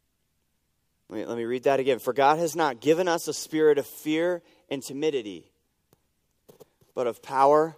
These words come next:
love, and self-discipline." I think that's huge. Just look at that first part. God did not give us a spirit of fear. God didn't give that to us.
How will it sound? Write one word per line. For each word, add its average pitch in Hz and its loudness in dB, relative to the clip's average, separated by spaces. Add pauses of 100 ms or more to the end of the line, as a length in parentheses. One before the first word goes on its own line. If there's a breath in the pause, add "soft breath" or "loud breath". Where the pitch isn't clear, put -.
love, 135 2 (200)
and 120 -6
self-discipline." 110 -2 (1160)
I 117 -6
think 160 -2
that's - 2
huge. 135 -2
Just 127 -10
look 165 0
at 185 0
that 156 4
first 190 0
part. 113 0 (280 loud breath)
God 156 6
did 160 0
not 139 2
give 139 6
us - -4 (640)
a 127 -2
spirit 127 0
of 110 -8
fear. 101 -2 (360)
God 160 8
didn't 165 -6
give 147 0
that 123 2
to 104 -6
us. - -10